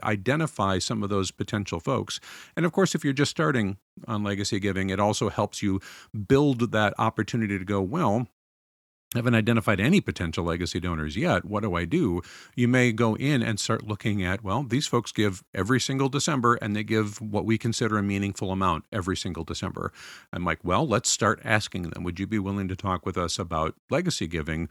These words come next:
We have some specific information for our supporters about that. We have a special newsletter, maybe, whatever it might be," um,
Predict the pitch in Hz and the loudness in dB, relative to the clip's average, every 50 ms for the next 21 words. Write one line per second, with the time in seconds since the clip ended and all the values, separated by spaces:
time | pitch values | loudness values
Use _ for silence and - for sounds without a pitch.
0 | - - - - _ _ - 101 90 104 98 - - 104 - - - 98 - - | -8 -16 -20 -20 _ _ -4 -2 0 0 0 0 -2 -4 -4 -4 -4 -4 -4 -4
1 | 92 - 90 - 95 90 - - 98 117 151 151 - - 98 87 - - 87 80 | -4 -4 -4 -4 -4 -4 -2 -2 -2 0 0 0 0 -2 -4 -4 -2 0 0 0
2 | 82 - - - - - 87 196 156 98 87 80 98 76 80 80 78 - - 82 | 0 0 -2 -8 -6 -4 -4 -2 0 0 0 -2 -2 -2 0 -2 -2 -2 -2 -2
3 | 82 82 80 - - - - - _ _ _ - 82 82 80 87 - - 87 82 | -2 -2 -2 -4 -8 -18 -20 -20 _ _ _ -4 -4 -4 -2 -4 -4 -2 -4 -2
4 | - 131 135 160 202 214 165 - 110 90 85 80 80 78 76 78 85 90 101 113 | -2 -2 0 2 2 2 2 0 0 0 0 0 -2 -2 -6 -6 -4 -4 -4 -4
5 | 104 90 87 92 101 104 101 95 - 104 101 92 - 113 135 127 90 80 87 95 | -4 -4 -2 -2 0 2 2 0 2 0 -2 -2 -2 -2 -2 0 0 0 -2 -6
6 | - - - - _ _ - - 90 90 87 | -8 -12 -20 -20 _ _ -4 -2 -2 0 -2